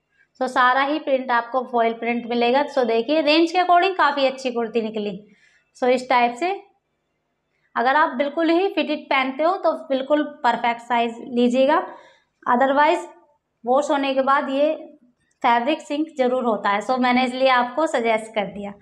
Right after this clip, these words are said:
So देखिए स्लिप्स मिल जाएंगी आपको थर्ड फोर्थ में। So देखिए थ्री फोर्थ में स्लिप्स मिल जाएंगी, ये भी काफ़ी अच्छी लुक लगी मुझे।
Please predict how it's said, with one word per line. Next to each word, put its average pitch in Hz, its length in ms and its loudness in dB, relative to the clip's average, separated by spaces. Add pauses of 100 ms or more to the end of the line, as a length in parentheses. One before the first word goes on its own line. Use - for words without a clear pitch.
(460)
So 247 140 0
देखिए 240 400 2
स्लिप्स 277 420 2
मिल 254 200 2
जाएंगी 254 340 2
आपको 262 500 2 (2000)
थर्ड 262 260 0
फोर्थ 247 420 -2
में। 349 240 -2
So 254 200 -6
देखिए 233 380 -4
थ्री 262 240 -2
फोर्थ 247 340 0
में 269 460 -2 (240)
स्लिप्स 233 380 -2
मिल 233 200 -2
जाएंगी, 247 280 2
ये 277 140 6
भी 247 140 0
काफ़ी 240 300 2
अच्छी 240 240 -2
लुक 233 240 -2
लगी 233 280 0
मुझे। 285 300 -2